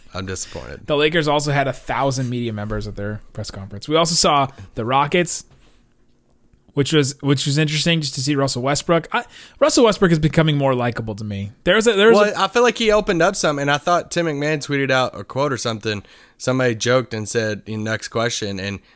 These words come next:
Speaker 1: I'm pretty sure I'm paraphrasing
Speaker 2: Yeah,
Speaker 1: this.
Speaker 2: no,
Speaker 1: Go
Speaker 2: yeah,
Speaker 1: look
Speaker 2: you're
Speaker 1: it
Speaker 2: right.
Speaker 1: up. Where he said something like, "This is behind me now." You know that
Speaker 2: He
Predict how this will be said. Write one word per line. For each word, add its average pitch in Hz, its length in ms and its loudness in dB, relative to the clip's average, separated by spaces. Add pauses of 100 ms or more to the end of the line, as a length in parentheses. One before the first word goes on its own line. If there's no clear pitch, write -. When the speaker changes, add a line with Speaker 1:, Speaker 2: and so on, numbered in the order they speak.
(160)
Speaker 1:
I'm 113 200 -4
pretty 180 260 0
sure 143 200 0
I'm 117 180 0
paraphrasing 131 560 2
Speaker 2:
Yeah, 143 140 2
Speaker 1:
this. 139 40 2
Speaker 2:
no, 147 40 0
Speaker 1:
Go 131 140 2
Speaker 2:
yeah, 135 80 4
Speaker 1:
look 123 80 0
Speaker 2:
you're 147 80 2
Speaker 1:
it 127 40 4
Speaker 2:
right. 117 100 0
Speaker 1:
up. - 40 -20 (180)
Where 143 140 2
he 143 80 2
said 143 240 0
something 147 180 0
like, 110 160 -4
"This 127 200 -2
is 127 80 -6
behind 113 360 0
me 110 100 -4
now." 90 200 -6
You 104 140 -6
know 101 100 -6
that 107 220 -6
Speaker 2:
He - 40 -20